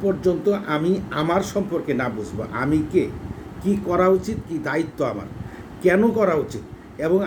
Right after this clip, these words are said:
আমি এরপরে কোথায় যাব বা কী করব, এই জিনিসগুলো যদি আমি না ভাবি, তাহলে আমার জীবনে শান্তি থাকবে না, মানসিক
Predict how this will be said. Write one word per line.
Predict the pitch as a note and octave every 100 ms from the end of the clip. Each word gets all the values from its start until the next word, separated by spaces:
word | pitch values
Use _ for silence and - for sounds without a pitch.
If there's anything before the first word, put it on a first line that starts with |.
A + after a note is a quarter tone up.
| E3
আমি | F#3+ F#3+ - - - - -
এরপরে | G3+ A#3 C#4 A#3+ G3+
কোথায় | - C#3+
যাব | B2 A#2
বা | C3+ C#3+
কী | G3+ D#3+
করব, | G2+ - - - - - - - G3
এই | A#3+
জিনিসগুলো | A3 G#3 G3+ B3 G#3+
যদি | F#3+ G3
আমি | D#3 D3
না | C3
ভাবি, | G#2 A#2 F3 C4 - - -
তাহলে | C#3+ C#3+ E3+ G#3+ - D3
আমার | D3 C3+
জীবনে | D3+ D3 F#3 -
শান্তি | C#3+ B2+ A#2
থাকবে | G2 G2+
না, | G#2
মানসিক | B2+ C#3 D3+